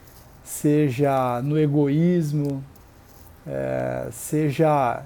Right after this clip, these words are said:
em qualquer comportamento que nos coloque, é, num caminho não adequado, a gente então está escolhendo a nossa pior roupa.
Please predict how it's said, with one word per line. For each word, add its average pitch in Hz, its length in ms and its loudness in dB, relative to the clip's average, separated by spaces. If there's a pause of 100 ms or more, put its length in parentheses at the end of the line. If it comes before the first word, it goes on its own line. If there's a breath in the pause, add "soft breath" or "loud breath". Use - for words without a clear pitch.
em 156 120 -4
qualquer 165 440 0
comportamento 160 960 0
que - 160 -8
nos 147 180 -4
coloque, 135 920 0 (880 soft breath)
é, 117 760 -8 (760)
num 170 200 4
caminho 147 840 0
não 165 340 4
adequado, 151 800 2 (1120 soft breath)
a 143 140 2
gente 175 380 2
então 175 320 0
está 170 360 2
escolhendo 151 800 0
a 143 80 2
nossa 151 360 -2
pior 170 520 4
roupa. 135 480 -4